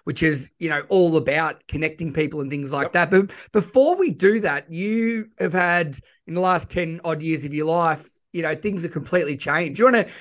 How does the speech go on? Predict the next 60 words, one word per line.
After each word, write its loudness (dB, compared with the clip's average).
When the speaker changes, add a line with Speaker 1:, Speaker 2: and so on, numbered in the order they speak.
Speaker 1:
let 2
us -4
know 4
about 4
Bell's 4
palsy 6
and 0
everything? 0
Speaker 2:
Oh. 2
Speaker 1:
I 4
know 2
you've 4
got 4
a 2
story, 2
because -4
I -2
think -2
Speaker 2:
I -10
do. -8
Speaker 1:
we, -2
we, 0
we're 2
gonna -4
talk -6
about, -2
you -4
know, 0
how 2
people 2
can -4
improve -6
connections -6
and 4
what 2
they 0
can -2
do, 2
and, -4
um, -2
for, 2
for 2
business, -2
but -2
also 0
in -2
life. 0
But, 4
um, -2
yeah, 2
I -2
think -8
you've -10
got -2
a 2
really 2
interesting -6
story 0
and -4
how 0